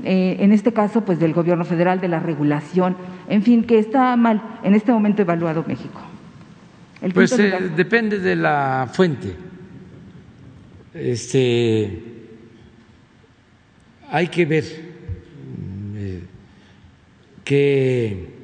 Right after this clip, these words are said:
Speaker 2: qué opinión, eh, real tiene la gente, ¿no? Eh, a, a ver cómo se mide.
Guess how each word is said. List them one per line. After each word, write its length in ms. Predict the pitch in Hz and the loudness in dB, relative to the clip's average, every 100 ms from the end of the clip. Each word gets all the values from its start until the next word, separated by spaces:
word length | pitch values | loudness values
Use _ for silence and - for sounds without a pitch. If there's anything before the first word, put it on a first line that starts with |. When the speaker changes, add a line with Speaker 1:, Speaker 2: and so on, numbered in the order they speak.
| - - - - - - _ _ _ _ _ _ _ - | -20 -20 -20 -20 -20 -20 _ _ _ _ _ _ _ -4
Speaker 2:
qué 120 | 147 | -2
opinión, 840 | 147 151 147 151 151 143 135 117 104 101 80 - - - - - | 0 0 0 2 0 0 -2 -4 -8 -10 -14 -16 -20 -20 -20 -12
eh, 440 | 123 120 117 113 117 | -8 -6 -6 -4 -2
real 280 | 143 143 | -2 -2
tiene 260 | 113 147 143 | -6 -4 -2
la 120 | 127 | -2
gente, 420 | 98 143 127 101 95 | -2 -2 -4 -6 -10
¿no? 100 | 107 143 - - - - - - - - _ _ _ 170 | -12 -16 -20 -20 -20 -20 -20 -20 -20 -20 _ _ _ -20
Eh, 760 | 139 127 135 139 - 131 120 95 | -18 -18 -20 -20 -20 -20 -18 -14
a, 440 | 117 - 120 123 | -14 -14 -14 -14
a 240 | 117 110 120 | -10 -4 -2
ver 160 | 139 | -2
cómo 220 | 139 147 | -2 -4
se 140 | 110 131 | -2 -2
mide. 380 | 139 139 101 | 0 -2 -4